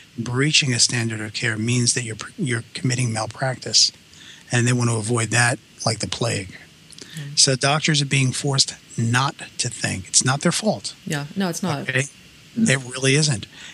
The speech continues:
Speaker 1: And the reason that alternative medicine people like us are laughed at is because we're thinking outside the box. But how much of the stuff that we've been promulgating for years is now considered mainstream medicine? Lovesa,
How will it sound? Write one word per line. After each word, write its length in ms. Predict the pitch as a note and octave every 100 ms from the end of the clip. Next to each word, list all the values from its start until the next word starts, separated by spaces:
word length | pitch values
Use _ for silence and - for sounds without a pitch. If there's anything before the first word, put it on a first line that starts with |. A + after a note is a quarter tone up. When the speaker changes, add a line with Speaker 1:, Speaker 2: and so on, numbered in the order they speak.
| -
Speaker 1:
And 180 | C#3 C3
the 60 | B2+
reason 320 | C#3 C#3+ C#3
that 100 | C3
alternative 500 | A#2+ - E3+ E3+ B2+
medicine 320 | A#2+ A2+ B2
people 240 | A2 A#2+
like 280 | A2+ A2 G#2+
us 180 | C#3+ -
are 140 | A2+
laughed 440 | G#2 A#2 C#3+ D#3 -
at 300 | G2+ G#2 A2 - - - -
is 160 | B2 A#2
because 280 | A#2+ A#2+ G#2+
we're 120 | A2+
thinking 300 | A2 B2 A#2+
outside 380 | A2 A2 A#2 A2
the 80 | G#2+
box. 340 | B2 B2 -
But 80 | A2+
how 200 | - C#3+
much 240 | D3+ D3+
of 80 | C#3
the 80 | A#2+
stuff 300 | - C3 B2
that 100 | B2+
we've 180 | B2 A#2
been 200 | A2+ A2+
promulgating 560 | C3+ C3+ B2 A#2 A2+
for 100 | -
years 460 | A#2 D3+ B2+ A2 - - - -
is 160 | B2+ C3
now 140 | C3
considered 480 | A#2+ B2 C3 A#2 A#2
mainstream 520 | B2 B2 A2+ - A2+
medicine? 500 | B2 B2 A2+ - F#2+ - - -
Lovesa, 680 | A#2 B2 B2+ C3+ - G2+